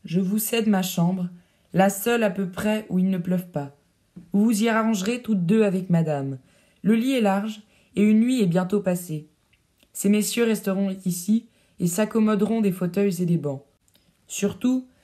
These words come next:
n'allez pas avoir peur des ondulations de la tapisserie,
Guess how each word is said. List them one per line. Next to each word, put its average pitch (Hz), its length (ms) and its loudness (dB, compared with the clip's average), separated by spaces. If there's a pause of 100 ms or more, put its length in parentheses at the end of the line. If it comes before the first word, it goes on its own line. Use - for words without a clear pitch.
(180)
n'allez 196 240 2
pas 226 240 0
avoir 196 240 0
peur 226 180 0
des 196 220 -2
ondulations 196 540 0
de 202 80 2
la 175 160 2
tapisserie, 175 640 -4